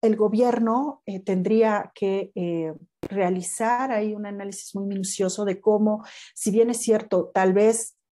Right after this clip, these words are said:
su propia política migratoria no le permita recibir a todos los niños, pero sí creo que deberían de tener prioridad aquellos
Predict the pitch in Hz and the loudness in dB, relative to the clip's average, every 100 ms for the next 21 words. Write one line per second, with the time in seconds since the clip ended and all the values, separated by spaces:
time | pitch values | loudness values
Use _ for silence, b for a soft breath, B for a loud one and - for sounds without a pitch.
0 | _ - - 190 - 220 240 233 208 190 | _ -10 -8 -4 0 2 2 2 0 -2
1 | 190 185 185 170 170 170 196 190 170 175 | -4 -4 -4 -4 -4 -4 -4 -4 -4 -4
2 | 185 180 170 175 175 180 175 B B B | -6 -6 -6 -6 -4 -4 -4 B B B
3 | - 190 190 185 190 190 185 185 180 190 | -6 -4 -2 0 0 0 -2 -2 -2 -2
4 | 196 - 190 190 190 - - 240 220 220 | -4 -6 -6 -6 -6 -10 -4 0 2 2
5 | 226 220 180 - _ _ _ _ 190 202 | 0 -2 -2 -4 _ _ _ _ -2 0
6 | 196 196 214 220 190 180 180 196 185 175 | 0 0 -2 -4 -6 -6 -4 -2 0 0
7 | 185 180 214 185 190 214 | -2 -2 -2 -2 -4 -6